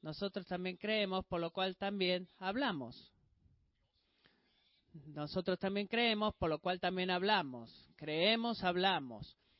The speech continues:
Hay una creencia en el Evangelio del ministerio de Pablo que le hace hablar del ministerio del Evangelio.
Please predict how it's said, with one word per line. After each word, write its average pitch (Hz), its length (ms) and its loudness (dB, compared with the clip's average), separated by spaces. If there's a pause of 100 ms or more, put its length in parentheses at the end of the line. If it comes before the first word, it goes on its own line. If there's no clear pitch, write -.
(200)
Hay 175 340 0
una 160 640 -2
creencia 185 480 0
en 180 80 0
el 165 140 -2
Evangelio 175 680 -2
del 151 420 -4
ministerio 165 880 -4
de 160 380 -4
Pablo 180 460 0
que 147 640 -6
le 151 120 -6
hace 175 220 -4
hablar 190 300 0
del 180 160 -4
ministerio 175 600 -2
del 165 440 -2
Evangelio. 170 720 -2